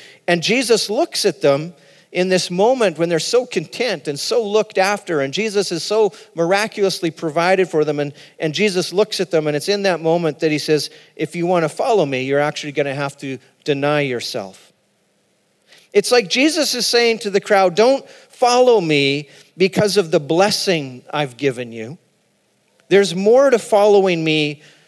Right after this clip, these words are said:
than getting stuff from me. And if you really wanna follow me, if you really wanna be my follower, you have to follow me into my death and resurrection and not just to my dinner table."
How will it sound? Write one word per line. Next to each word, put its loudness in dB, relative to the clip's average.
than -2
getting 0
stuff -4
from -8
me. -18
And 2
if 2
you 0
really 2
wanna 0
follow 0
me, -12
if -14
you -2
really 0
wanna 2
be -2
my -2
follower, -4
you -2
have 0
to -2
follow 0
me -2
into -4
my -4
death -4
and -8
resurrection -4
and -4
not -2
just -4
to -8
my -8
dinner -8
table." -12